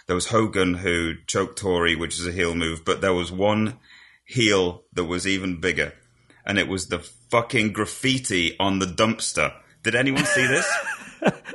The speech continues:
Speaker 1: Anyone see
Speaker 2: What,
Speaker 1: this?
Speaker 2: what? I saw some of it, but I don't, I don't remember what, what it said exactly.
Speaker 1: It said, "Caffeine Rush" on the side, spelt C A F F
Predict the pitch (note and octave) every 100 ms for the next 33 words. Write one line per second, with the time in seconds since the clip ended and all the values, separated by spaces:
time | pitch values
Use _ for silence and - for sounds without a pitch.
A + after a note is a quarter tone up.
0 | - - - _ _ _ _ _ _ _
1 | - - D3+ F3 G#3+ C#4 C4+ A3+ G#3+ -
2 | D4 D4 C4 C4 D#3+ C3+ D3+ E3+ E3 F3
3 | G#3+ A3+ F#3 G3+ F#3 D3 C#3+ B2+ C#3 A#2+
4 | F3+ D3 A2+ F#2+ - - - _ _ _
5 | _ _ _ - A2 - C3+ A#2 A2 -
6 | _ _ - _ _ - D#3+ - A#2+ F#2
7 | F2 E2+ E2+ D2+ - - - - _ _
8 | G2+ G#2+ G#2 - G#2+ F2+ C#2 - - -
9 | - - F3 C#3+ G3 - - - _ _
10 | _ - - E3+ G3+ A3+ A3+ - - C3+
11 | C#3 C3 C#3 E3 - - C3+ D3 -